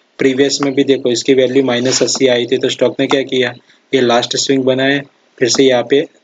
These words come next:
थोड़ा माइनस अस्सी आया फिर से, तो यहाँ से last swing लेके फिर से stock ऊपर चला गया।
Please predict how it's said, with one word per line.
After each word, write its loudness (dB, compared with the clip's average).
थोड़ा 0
माइनस -4
अस्सी 0
आया 2
फिर -2
से, -4
तो -8
यहाँ 2
से 0
last -2
swing -2
लेके 0
फिर 0
से 0
stock -2
ऊपर 0
चला -2
गया। -4